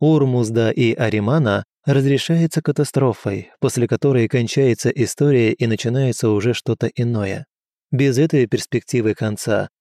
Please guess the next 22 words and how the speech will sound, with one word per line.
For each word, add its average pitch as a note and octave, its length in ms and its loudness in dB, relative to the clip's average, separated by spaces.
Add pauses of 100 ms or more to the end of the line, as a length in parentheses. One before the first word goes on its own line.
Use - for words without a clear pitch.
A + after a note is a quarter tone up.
процесс F#3 420 0
не F3 140 2
может D3 320 0
быть G#2+ 160 -2
воспринят C3 580 -2
как - 200 -4
историческое B2+ 680 -2
движение. A2+ 680 -2 (400)
Движение C#3 680 2
без B2+ 260 -2
перспективы C3 680 0
конца, A#2+ 640 0 (240)
без D3+ 320 2
эсхатологии C3 1040 0 (100)
не C3 320 2
есть C#3+ 380 -2
история. G#2 680 -2 (240)
Оно B2+ 260 0
не E3 280 4
имеет F#3 320 2
внутреннего C3 640 0
плана, B2 480 0